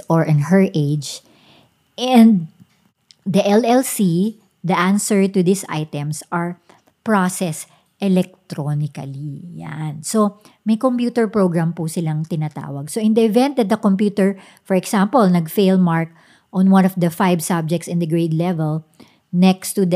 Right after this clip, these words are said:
examinee's data, definitely the processing stops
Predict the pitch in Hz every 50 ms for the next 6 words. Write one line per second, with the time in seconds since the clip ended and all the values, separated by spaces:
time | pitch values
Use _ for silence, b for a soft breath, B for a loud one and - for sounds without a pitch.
0 | 160 151 - - - - 185 170 175 190 214 208 185 165 151 151 165 175 - _
1 | _ _ _ _ _ - - - 180 160 175 185 180 185 - 165 156 - 160 160
2 | - _ _ _ _ _ _ _ _ _ - 190 220 220 220 269 240 247 240 226
3 | 196 190 196 190 196 196 190 - _ _ _ - 180 196 190 214 202 185 185 -
4 | 214 185 - 208 185 180 180 - - - - 170 - - - - - -